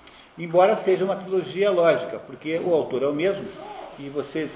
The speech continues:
não há contradições entre as três partes. Ou seja, não há nenhum momento em que nós possamos desconfiar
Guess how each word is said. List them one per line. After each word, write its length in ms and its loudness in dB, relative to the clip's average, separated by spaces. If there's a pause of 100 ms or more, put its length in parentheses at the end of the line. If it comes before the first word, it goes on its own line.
(140)
não 240 2
há 100 6
contradições 760 -2
entre 200 -6
as 80 -6
três 240 -6
partes. 500 -4 (640)
Ou 60 -4
seja, 300 -2
não 160 0
há 120 4
nenhum 200 0
momento 440 0 (160)
em 60 -8
que 160 -8
nós 200 0
possamos 540 -4 (120)
desconfiar 720 -4